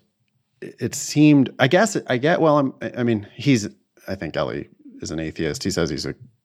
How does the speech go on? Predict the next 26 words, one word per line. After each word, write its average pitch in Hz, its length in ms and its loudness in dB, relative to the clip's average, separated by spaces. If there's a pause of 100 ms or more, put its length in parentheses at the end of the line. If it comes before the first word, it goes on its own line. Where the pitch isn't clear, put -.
uh, 55 300 -8
nominally 80 460 0
a 67 80 -6
Catholic, - 540 -4
but - 120 -2
I 78 100 -4
think - 300 -14
he's - 200 -8 (920)
actually - 340 -10
probably 65 580 -6
an 92 140 -2
atheist 80 440 -2
or 80 260 0
agnostic 87 560 0
at 82 140 -2
the, 82 120 -2 (440)
at, 71 260 -4
at - 100 -2
most. 90 380 0 (760)
Um, 87 320 2
he 147 140 10
was 120 160 4
mocking 98 340 0
it 82 140 -4
because 90 300 -4
it, 76 140 -4